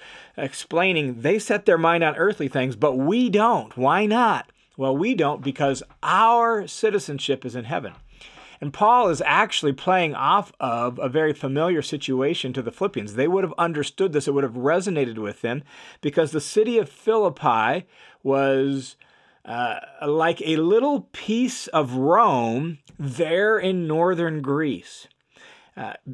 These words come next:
because of its history and its heritage, um, and all of that, it had been given this very high status of the ius Italicum.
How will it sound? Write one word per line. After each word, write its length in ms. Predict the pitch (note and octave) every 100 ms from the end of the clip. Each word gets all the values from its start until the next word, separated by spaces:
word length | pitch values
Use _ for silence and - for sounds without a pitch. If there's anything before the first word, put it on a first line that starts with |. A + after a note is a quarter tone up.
| -
because 380 | C3 D3+ F#3 G#3+
of 80 | A3
its 140 | G3+
history 680 | - G3 - - F#3 F#3 F#3
and 160 | D3 C#3
its 180 | C3+ -
heritage, 800 | G3 F#3 F#3 F#3 F#3 F#3 D#3+ - - - - - D3
um, 360 | B2 B2 B2
and 160 | D3 D3
all 240 | E3+ F#3
of 140 | E3 D3
that, 360 | F3+ C#3+ F3 - - -
it 100 | F#3
had 160 | A3 E3
been 140 | E3
given 300 | D3 G3 E3+
this 140 | C#3+ B2
very 540 | C3 B2 D#3+ G#3+ B3
high 320 | F3+ G3+ G3+
status 680 | F#3+ - E3+ E3 E3+ C3+ -
of 140 | C3+ A#2+
the 180 | C3+ -
ius 580 | C3+ E3 G#3 E3 F3 F3
Italicum. 800 | C#3+ - D3 D3 B2 - F#2